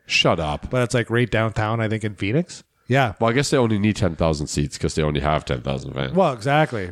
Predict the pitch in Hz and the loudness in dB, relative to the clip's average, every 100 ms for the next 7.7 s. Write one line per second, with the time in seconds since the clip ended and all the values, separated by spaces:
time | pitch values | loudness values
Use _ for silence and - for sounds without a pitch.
0 | 101 120 101 - - - - 147 123 117 | -2 -2 -2 -8 -20 -20 -4 -2 0 -2
1 | 104 107 117 117 131 - 123 120 139 139 | -4 -6 -8 -4 -2 0 2 2 2 2
2 | 131 131 113 110 101 92 131 156 180 107 | 2 2 0 -2 -2 -2 0 2 2 2
3 | 107 123 160 160 - 139 135 127 127 135 | 0 0 0 -2 0 -2 0 0 0 0
4 | 104 - 113 123 120 95 101 156 127 98 | -2 -2 0 2 2 0 0 0 0 -4
5 | 110 101 98 98 95 98 - 104 95 90 | -4 -2 -2 -2 -2 -6 -4 -4 -2 -4
6 | 85 - - - 127 165 - 190 175 160 | -6 -12 -6 0 2 2 2 0 0 2
7 | 143 139 110 98 95 92 101 | 4 4 4 4 4 4 2